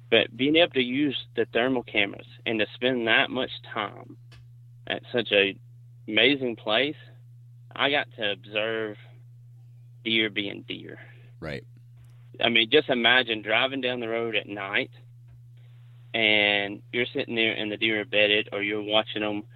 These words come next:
Speaker 1: with the thermal cameras and those different things. It ties back into that behavior. So, like,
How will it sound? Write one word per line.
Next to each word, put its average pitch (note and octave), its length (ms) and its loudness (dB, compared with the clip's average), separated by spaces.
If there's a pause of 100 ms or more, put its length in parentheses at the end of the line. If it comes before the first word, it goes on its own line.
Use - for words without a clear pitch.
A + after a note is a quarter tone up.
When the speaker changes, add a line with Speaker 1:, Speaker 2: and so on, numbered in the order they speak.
(180)
Speaker 1:
with A2 100 -2
the G#2 120 2
thermal A2 300 2
cameras A#2 420 2
and G#2+ 120 -4
those A2+ 180 0
different A2 300 -6
things. A2+ 240 -2 (460)
It - 160 0 (160)
ties C3 260 0
back A#2 240 2
into A2+ 220 -4
that G#2 220 -2
behavior. A2 640 0 (1000)
So, A2+ 80 0
like, G#2+ 400 2